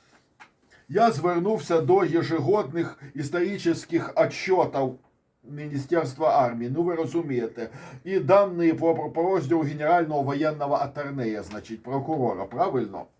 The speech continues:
Знайшов такі цікаві дані, які підтверджують іншу частину, значить, нашого пирога. Це ми окреслили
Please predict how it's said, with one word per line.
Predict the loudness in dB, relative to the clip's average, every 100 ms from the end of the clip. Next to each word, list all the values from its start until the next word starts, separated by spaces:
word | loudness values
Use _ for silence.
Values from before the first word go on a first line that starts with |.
| _ _ _ _ _ _ _ _ _ _ -20 -20 -20 -14
Знайшов | -2 -2 2 2 2
такі | 0 -4 -8
цікаві | -8 -4 0 2 2
дані, | 0 0 0 -2
які | -4 -4
підтверджують | -4 -4 -6 -2 -2 -2 -4 -4 -8
іншу | -6 -6 -4 -6
частину, | -4 -6 -4 -2 -2 -4
значить, | -2 -4 -2 -8 -10 _ -20 -10
нашого | 4 4 4 -2 -2
пирога. | -2 -2 2 0
Це | 0 0
ми | 2 0
окреслили | 0 0 -2 -2 -2 0 2 0